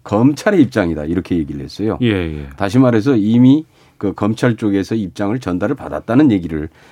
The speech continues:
Speaker 1: 예, 쭉 그 암시를 하고 있는 것이고요.
Speaker 2: 음.
Speaker 1: 그다음에 문제는 이제 그, 그것을 전해준 사람이 그 수사정책정보관 대검에. 근데 이 대검의 수사정책정보관이라고 하는 게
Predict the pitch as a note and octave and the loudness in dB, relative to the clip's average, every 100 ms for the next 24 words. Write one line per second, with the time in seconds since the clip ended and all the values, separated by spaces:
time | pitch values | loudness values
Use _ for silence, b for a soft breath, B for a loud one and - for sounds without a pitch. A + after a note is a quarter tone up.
0 | b E2 E2 D#2+ - G#2 - F2+ D#2+ F#2+ | b -6 -4 -4 -4 -6 -4 -4 0 0
1 | A#2 G2 - E3+ F3 B2 E2 D#2+ - C2+ | 0 -2 -2 0 2 2 0 -4 -8 -8
2 | F#2 G3 A#2+ G#2 F#2 E2+ B B - E3+ | -6 -2 0 0 -2 -6 B B -2 0
3 | F3+ C3+ D#3 F3 F3+ D3+ D3+ C3+ B2 D3 | 2 2 2 2 4 4 4 2 4 4
4 | C#3+ B2+ A2+ D3 D3+ F3 D#3 B2 B2 C#3 | 4 2 0 2 4 4 2 2 4 4
5 | C#3 C#3 C#3 C3+ D#3+ D3 C3+ B2 - F#3 | 4 4 2 2 2 2 -2 -2 0 2
6 | F3+ E3 C#3 D3+ G#2 A#2 D#3+ D#3+ F#2 D#2+ | 4 4 2 0 2 4 4 2 -2 0
7 | G2 A#2 F#2+ D2+ G#2 B B B B B | 2 2 0 -2 -8 B B B B B
8 | - E3+ D#3+ C3 A#2+ C#3+ E3+ D#3 B2+ F#3 | -2 4 6 6 4 4 6 4 2 0
9 | F3 E3+ D#3+ - D3+ - A2 B2+ B2+ C3 | 2 4 4 2 -2 2 2 2 2 2
10 | B2+ B2 A#2+ A#2 A#2 D3+ | 4 2 2 2 2 0